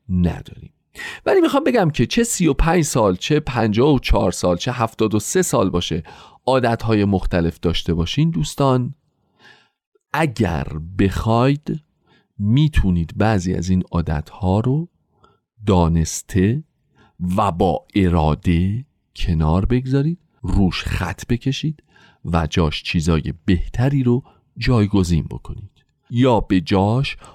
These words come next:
عادت‌های بی‌ضرری رو جایگزین بکنید. یکی از این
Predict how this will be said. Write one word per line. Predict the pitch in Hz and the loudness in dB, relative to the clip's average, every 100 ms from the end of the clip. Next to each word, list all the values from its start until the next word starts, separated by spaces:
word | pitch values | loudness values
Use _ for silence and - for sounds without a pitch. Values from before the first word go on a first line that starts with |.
| - - | -14 0
عادت‌های | 104 101 98 95 - - 95 92 95 | 2 2 2 -2 -2 0 2 4 2
بی‌ضرری | 90 - 110 107 110 127 135 139 95 | 2 0 2 4 4 2 4 2 2
رو | 78 80 65 65 - | 0 0 0 -4 -4
جایگزین | 92 80 76 82 76 71 | 0 2 2 0 0 -2
بکنید. | 65 - - - 98 _ _ _ _ _ - - - - | -4 -8 -10 -12 -16 _ _ _ _ _ -20 -20 -12 0
یکی | 151 240 - 220 | 2 2 2 2
از | 139 113 | 4 4
این | 151 | 2